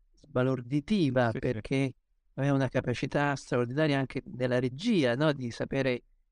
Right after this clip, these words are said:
Speaker 1: inquadrare, eh, magari stava parlando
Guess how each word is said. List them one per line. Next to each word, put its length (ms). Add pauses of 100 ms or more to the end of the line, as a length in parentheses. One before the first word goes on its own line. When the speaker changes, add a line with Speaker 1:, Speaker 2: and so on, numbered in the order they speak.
(120)
Speaker 1:
inquadrare, 920 (520)
eh, 880
magari 480 (760)
stava 280
parlando 520